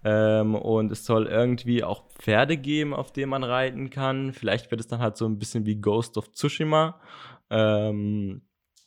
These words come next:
oder vielleicht auch so ein bisschen Witcher, aber mit einem, mit einem, ähm, Dark Souls Kampfsystem, weil dieses soll's auf jeden Fall behalten.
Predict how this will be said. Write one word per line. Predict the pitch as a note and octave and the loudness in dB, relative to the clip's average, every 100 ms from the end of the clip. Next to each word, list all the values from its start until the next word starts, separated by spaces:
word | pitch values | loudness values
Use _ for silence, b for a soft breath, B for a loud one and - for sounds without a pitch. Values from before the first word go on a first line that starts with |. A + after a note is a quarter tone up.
| - A#2 | -10 0
oder | G#2 | 2
vielleicht | - G2+ | 2 0
auch | G#2+ | 0
so | G#2 | 0
ein | F2+ | -2
bisschen | G#2+ G2+ F#2 | 0 0 2
Witcher, | B2+ - D3 | 0 2 4
aber | C#3 A2 G#2 | 6 6 4
mit | G2+ F#2+ | 2 -2
einem, | G2+ G2 F#2+ F#2 | -4 -4 -4 -6
mit | F#2 | -6
einem, | G2+ F#2 - - | -6 -8 -10 -12
ähm, | G2 F2+ F2+ - - | -8 -8 -8 -12 -14
Dark | C#2+ F#2 G#2 - | -2 0 0 -2
Souls | A#2+ A2 G#2+ | 2 2 2
Kampfsystem, | - A#2+ C3 C3 - C#3 B2 | 0 0 0 -6 0 2 2
weil | G#2+ | 0
dieses | G2+ G2+ A2+ | -2 -4 -4
soll's | A#2 G#2+ | -2 -2
auf | A2 - | -2 -2
jeden | G#2 A2 | -2 0
Fall | A2 | -2
behalten. | G2+ G#2 A2 C3 C#3 C#3+ | 0 2 2 0 -2 -6